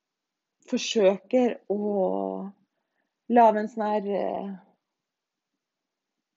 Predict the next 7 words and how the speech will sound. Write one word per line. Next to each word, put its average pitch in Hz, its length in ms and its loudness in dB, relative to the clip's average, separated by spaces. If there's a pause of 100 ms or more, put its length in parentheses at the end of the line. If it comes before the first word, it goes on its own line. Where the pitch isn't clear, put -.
(500)
mur 240 340 -2 (640)
<laughs> 311 680 2
rundt 226 260 0
meg, 294 140 2
eller 269 160 0
hva 262 100 0
sånn, 254 220 0